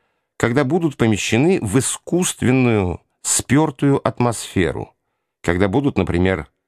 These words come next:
заключены под стеклянный колпак – из-под которого удалён кислород.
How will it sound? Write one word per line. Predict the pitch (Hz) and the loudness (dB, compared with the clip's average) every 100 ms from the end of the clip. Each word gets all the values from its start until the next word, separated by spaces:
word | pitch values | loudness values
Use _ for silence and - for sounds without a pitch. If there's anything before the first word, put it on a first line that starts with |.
| _ - | _ -6
заключены | 90 107 107 107 - 104 165 | -2 0 0 0 2 2 2
под | 147 - | -2 -4
стеклянный | - 101 120 135 139 | -6 0 0 2 0
колпак – | 135 139 135 - 78 - - - _ _ _ _ - | 0 0 -2 -2 -4 -4 -14 -20 _ _ _ _ -2
из-под | 107 - 104 | -2 0 0
которого | 104 98 156 151 - | -2 0 0 0 0
удалён | 120 95 98 131 123 101 _ _ _ | 0 0 0 0 -2 -6 _ _ _
кислород. | - 107 - 101 80 - _ | -4 -2 0 0 -2 -8 _